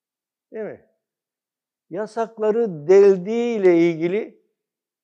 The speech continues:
son iki aydır, üç aydır kamuoyunda diyorlar ki istifa etmen lazım. Toplumu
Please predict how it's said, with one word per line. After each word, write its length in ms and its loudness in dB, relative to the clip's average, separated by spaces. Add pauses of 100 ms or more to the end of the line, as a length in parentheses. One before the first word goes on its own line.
(140)
son 280 -8
iki 280 -4
aydır, 340 0
üç 200 -8
aydır 560 -8 (960)
kamuoyunda 640 -4
diyorlar 420 -6
ki 260 -18
istifa 500 -10
etmen 420 -16
lazım. 360 -20 (840)
Toplumu 640 -4